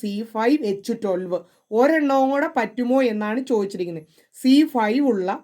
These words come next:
ഇതിനു വേണ്ടി ഒരു മൂന്നെണ്ണം ഞാൻ നിരത്തി എഴുതി. എന്നിട്ട് ഒരു രണ്ട് കാർബൺ ആറ്റം താഴേക്കും മുകളിലേക്കും എഴുതിയപ്പോൾ അഞ്ച് കാർബൺ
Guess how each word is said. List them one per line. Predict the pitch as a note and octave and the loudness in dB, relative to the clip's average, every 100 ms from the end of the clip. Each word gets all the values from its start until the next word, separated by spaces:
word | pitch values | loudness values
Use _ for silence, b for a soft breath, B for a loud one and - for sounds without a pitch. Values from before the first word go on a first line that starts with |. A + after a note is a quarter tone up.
| _ _ - | _ _ -8
ഇതിനു | G3+ G3+ | -4 -2
വേണ്ടി | F3 F#3 D4 - | -2 -4 -4 0
ഒരു | C4 C4 A#3 | 4 4 4
മൂന്നെണ്ണം | B3+ E4+ F4 A3+ G3+ - A3+ | 2 2 2 2 -2 -6 -6
ഞാൻ | A3+ B3 | -2 -2
നിരത്തി | A#3 A3+ C#4+ C#4 | -2 -2 0 0
എഴുതി. | C#4 A3 - _ _ _ _ _ _ _ _ _ - A3 | 0 -2 -6 _ _ _ _ _ _ _ _ _ -2 2
എന്നിട്ട് | B3 A#3 G3 G3+ b b b _ A3 | 2 2 -2 -6 b b b _ 0
ഒരു | B3+ G#3 | 2 2
രണ്ട് | G#3+ A3 D4 F4 C#4 | 0 2 2 2 2
കാർബൺ | A3 B3+ C4+ G#3 | 0 0 0 -2
ആറ്റം | F#3 A3+ - | -4 -8 -6
താഴേക്കും | G#3 G#3 A#3+ C4 D4 B3+ | -4 0 2 0 0 2
മുകളിലേക്കും | A3+ B3 C4 C4 C4+ G3+ | 2 2 2 2 0 -2
എഴുതിയപ്പോൾ | G3 G#3 G3 G#3+ A3+ | -4 -6 -6 -10 -6
അഞ്ച് | G#3 C#4 C#4 | -6 -2 0
കാർബൺ | A#3+ B3 | 0 0